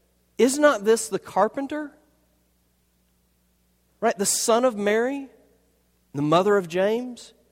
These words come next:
I mean, why did they mention Jesus' mother and not his father?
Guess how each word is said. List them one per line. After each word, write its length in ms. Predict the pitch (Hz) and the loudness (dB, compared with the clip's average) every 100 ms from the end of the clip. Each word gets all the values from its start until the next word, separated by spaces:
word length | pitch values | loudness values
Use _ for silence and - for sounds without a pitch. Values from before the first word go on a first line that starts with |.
| _ _ _ _ | _ _ _ _
I 60 | 233 | -8
mean, 100 | 240 | -4
why 200 | 240 403 | -4 -2
did 120 | 440 | 0
they 120 | 330 208 | 2 0
mention 720 | 185 208 202 175 139 131 123 _ _ _ _ 147 | 0 -2 -2 -6 -4 -6 -12 _ _ _ _ -10
Jesus' 640 | 139 202 196 185 - 135 | -4 -4 -4 -8 -10 -8
mother 380 | 139 147 143 139 | -4 -4 -2 -4
and 100 | 127 | -4
not 160 | 123 131 | -4 -4
his 140 | 107 | -8
father? 520 | - 110 98 87 78 | -6 -4 -4 -10 -20